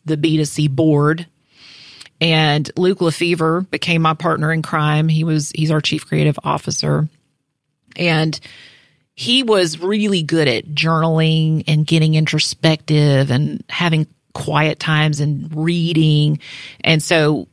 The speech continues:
he was like, "Hey, let's teach our, let's teach this group how to do that."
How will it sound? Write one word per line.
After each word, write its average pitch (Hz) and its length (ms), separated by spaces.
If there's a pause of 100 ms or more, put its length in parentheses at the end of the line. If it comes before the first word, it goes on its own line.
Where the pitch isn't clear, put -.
he 220 460
was 190 180
like, 160 160
"Hey, 156 200
let's 180 340
teach 175 380
our, 151 200
let's 175 180
teach 196 260
this 165 160
group 156 200
how 151 140
to 143 100
do 139 360
that." 69 440